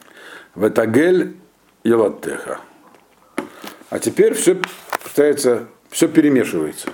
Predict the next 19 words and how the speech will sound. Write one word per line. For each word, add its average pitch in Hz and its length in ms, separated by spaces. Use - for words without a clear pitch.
Просто. - 400
Вроде 147 260
только 165 180
что 139 120
всё 151 160
объяснили 117 520
в - 20
двадцать 110 220
четвёртом 117 320
пасуке. 147 560
Кто 220 240
должен, 101 520
э, 95 320
э, 131 60
быть, 101 160
испытывать 101 380
гиль, 185 360
кто - 200
симху, 165 640